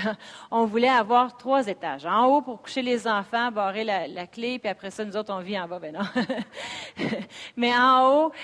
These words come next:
euh, le milieu, puis le sous-sol. Alors, mais si on déciderait, on va juste vivre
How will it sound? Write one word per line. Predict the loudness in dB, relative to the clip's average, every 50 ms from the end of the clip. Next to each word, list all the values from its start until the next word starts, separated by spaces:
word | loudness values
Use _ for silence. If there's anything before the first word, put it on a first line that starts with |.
| -8 -2
euh, | 0 2 2
le | 2 0 0
milieu, | 2 2 0 0 0 2 2 0
puis | 0 0 0 2
le | 2 2
sous-sol. | 2 0 -8 -8 -4 0 0 2 0 0 -2 -8 -20 -20 -20 -20 _ _ -18 -10
Alors, | -6 -4 -4 -2
mais | -2 -2 -2
si | -2 -2 -2
on | 0 0
déciderait, | -2 -2 -2 -2 -2 0 0 0
on | -2 -2
va | -2 -4
juste | -4 -2 -4 -4 -6 -8 -6
vivre | -4 -4 -4 -4 -6